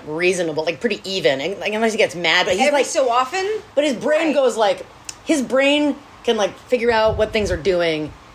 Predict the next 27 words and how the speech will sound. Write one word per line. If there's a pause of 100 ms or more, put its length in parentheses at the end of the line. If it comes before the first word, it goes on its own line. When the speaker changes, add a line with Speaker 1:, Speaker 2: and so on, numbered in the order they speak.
(140)
Speaker 1:
but
he
might
have
a
temper, (840)
but
he's,
like,
wise
about
things,
it
seems.
Speaker 2:
So, (380)
falling
in
line
with
back
flaps
that
are (160)
wildly
inaccurate. (500)
Speaker 1:
Yeah. (720)
Also,